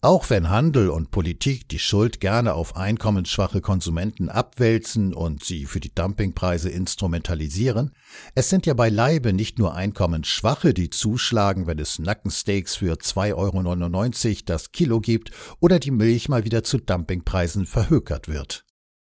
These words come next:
Leider haben die Deutschen, vor allem im Vergleich zu unseren europäischen Nachbarn, einfach nur sehr geringe qualitative Ansprüche an Lebensmittel. Da wird dann in der Neubausiedlung das Tönnies Discount Nackensteak vom Lidl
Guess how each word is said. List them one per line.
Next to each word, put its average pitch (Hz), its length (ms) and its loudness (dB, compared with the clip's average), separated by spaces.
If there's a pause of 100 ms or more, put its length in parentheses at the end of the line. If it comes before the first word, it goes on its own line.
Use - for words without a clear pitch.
(220)
Leider 113 360 4
haben 113 240 4
die 92 160 -2
Deutschen, 107 580 2
vor - 300 -2
allem 120 240 2
im 87 100 -2
Vergleich 92 560 0
zu 98 140 0
unseren 80 320 -2
europäischen 90 680 -2
Nachbarn, 98 480 0 (300)
einfach 135 340 0
nur 117 180 6
sehr 101 300 2
geringe 107 340 0
qualitative 98 840 0
Ansprüche 92 560 0
an 76 160 -4
Lebensmittel. 76 720 -4 (560)
Da 185 200 8
wird 190 180 4
dann 123 140 4
in 107 120 0
der 98 100 2
Neubausiedlung 107 880 2
das - 260 0
Tönnies 104 500 2
Discount 104 540 -2
Nackensteak 101 680 0
vom 85 300 0
Lidl 113 400 2